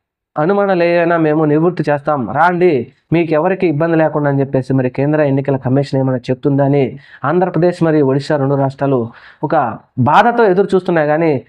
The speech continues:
వారి బాధ తీరేటట్టు లేదు. ఎందుకంటే ముందుగా మనం అనుకున్నట్టు ఆ డేటా ఎప్పుడో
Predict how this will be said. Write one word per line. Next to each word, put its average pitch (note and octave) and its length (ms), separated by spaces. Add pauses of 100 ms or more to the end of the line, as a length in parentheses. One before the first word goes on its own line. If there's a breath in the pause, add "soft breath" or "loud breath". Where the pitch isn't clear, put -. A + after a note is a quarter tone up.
(180)
వారి C#3+ 240
బాధ C#3 240
తీరేటట్టు D#3 600
లేదు. D#3 280
ఎందుకంటే F3 720 (200)
ముందుగా E3+ 320
మనం F3+ 180
అనుకున్నట్టు F3 580 (200)
ఆ E3+ 80
డేటా G3+ 300
ఎప్పుడో G#3+ 640